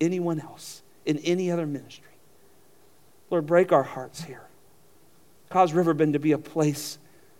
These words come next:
where people are humbled before the Lord and they have great joy. And so you will use us for many, many years to come if you tarry,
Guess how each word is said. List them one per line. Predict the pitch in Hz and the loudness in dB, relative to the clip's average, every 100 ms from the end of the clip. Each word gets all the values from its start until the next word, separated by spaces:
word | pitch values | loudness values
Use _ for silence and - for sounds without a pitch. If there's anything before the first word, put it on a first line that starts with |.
| - _ | -20 _
where | 156 | -8
people | 151 180 165 147 | -6 -6 -4 -4
are | 127 | -4
humbled | - - 180 175 160 | -6 -4 -4 -2 -2
before | 151 147 160 | -2 -2 -4
the | 160 | -4
Lord | 143 131 127 - - - - - - | -4 -6 -8 -16 -20 -20 -20 -20 -10
and | 147 | 0
they | 147 | 2
have | 151 143 - | 2 -2 -2
great | 196 196 196 - | 0 0 -2 -16
joy. | - 135 117 - - - - - - - - - - _ - | -12 -12 -12 -18 -20 -20 -20 -20 -20 -20 -20 -20 -20 _ -16
And | 135 | -4
so | 160 | 0
you | 156 175 | 4 4
will | 165 | 4
use | 151 180 190 147 | 2 2 2 2
us | 135 - | -2 -4
for | - 139 127 - - - | -8 -8 -8 -12 -20 -6
many, | 170 202 220 202 | 0 2 4 2
many | 180 180 185 180 | 2 0 0 -2
years | 151 160 165 - | 0 0 0 -2
to | - | -10
come | - 156 135 | -6 -4 -4
if | 131 | -6
you | 151 | -10
tarry, | - - 127 120 | -12 -12 -12 -14